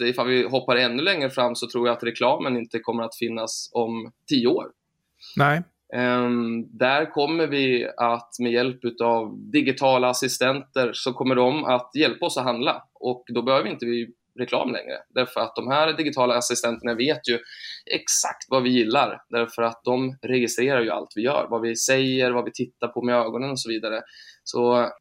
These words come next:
Speaker 1: reklamen tror jag kommer försvinna om tio år.
Speaker 2: Tror du att, eh, förutsättningarna då att tjäna pengar inom media kommer att försämras ytterligare, eller tror du att man kommer att hitta en ny, liksom,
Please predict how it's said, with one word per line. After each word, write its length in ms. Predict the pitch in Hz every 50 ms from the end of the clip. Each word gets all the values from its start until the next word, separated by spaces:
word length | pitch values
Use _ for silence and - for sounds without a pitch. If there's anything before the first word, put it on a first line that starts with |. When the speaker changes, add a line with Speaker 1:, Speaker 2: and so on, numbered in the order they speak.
| _ _ _ -
Speaker 1:
reklamen 800 | 123 127 - - 127 135 139 143 143 143 143 143 143 143 143 139 139 - - - _ -
tror 100 | - 131
jag 100 | 120 123
kommer 140 | 151 160 143
försvinna 420 | 127 120 - - - 90 80 - - - _ _ _ _ _ _ _ - - -
om 120 | - 123
tio 160 | - 123 113
år. 120 | 101 82 - - - _ _ _ _ _ - -
Speaker 2:
Tror 240 | 180 196 226 254 240
du 200 | 208 196 175 147
att, 540 | 147 160 160 160 151 - _ _ _ - 156
eh, 320 | 156 151 147 143 - - - -
förutsättningarna 1160 | - - - - 190 170 147 139 143 143 - - 196 208 196 - - - 175 165 151 151 147
då 180 | 147 139 135 131
att 120 | 139 -
tjäna 380 | - - - 151 143 147 147 147
pengar 720 | - - - 196 196 185 156 131 117 113 110 113 120 120 -
inom 460 | - 156 135 123 127 123 120 127 135
media 640 | 151 165 165 156 139 123 123 123 123 117 117 113 - - - - - _ _ _ _ - -
kommer 220 | 156 139 135 135 139
att 80 | 131 -
försämras 800 | 143 127 - - - 180 196 202 185 165 143 127 127 - -
ytterligare, 800 | - - 156 - - _ - - 131 127 131 143 151 175 208 202 185
eller 180 | 156 147 143
tror 240 | 139 - - 143 139
du 60 | 131
att 100 | 127 -
man 100 | - 139
kommer 200 | - - 131 131
att 60 | 135 135
hitta 320 | 143 143 - - - 131
en 240 | 131 131 135 143 151
ny, 300 | 175 190 190 175 151 135 123
liksom, 480 | 127 127 - - 135 117 113 120 123